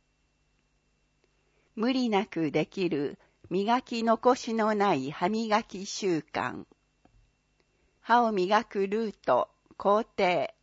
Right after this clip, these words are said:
を決めよう。歯を磨くルートを決めると、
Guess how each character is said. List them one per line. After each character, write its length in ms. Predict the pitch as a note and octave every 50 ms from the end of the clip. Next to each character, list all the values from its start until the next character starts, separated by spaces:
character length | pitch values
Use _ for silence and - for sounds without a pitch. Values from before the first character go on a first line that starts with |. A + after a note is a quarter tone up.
| _ _
を 220 | - G3+ A3 A3+
決 240 | - _ - - F3
め 260 | D#3+ E3+ F3 F3 E3
よ 440 | E3 E3 D#3 D#3 C3+ A#2+ A2+ D#2 - -
う。 20 | _ _ _ _ _ _ _ _ _ _ _ _ _ _ _ _ _ _ _ _ _ _
歯 260 | _ - C4+ C4+ C4 B3
を 100 | G#3 F#3+
磨 320 | F#3 E3+ E3 G3+ G#3 A3+
く 240 | - - G3+ F#3 G3
ル 240 | F#3+ A3+ A#3+ A#3 G#3+
ー 0 |
ト 240 | - - D#3 C3+ C3
を 100 | C3 D#3
決 200 | - - - E3+
め 180 | E3 F3+ F3+ F3+
る 160 | F#3+ F3 -
と、 340 | - _ D3+ A#2 A2 -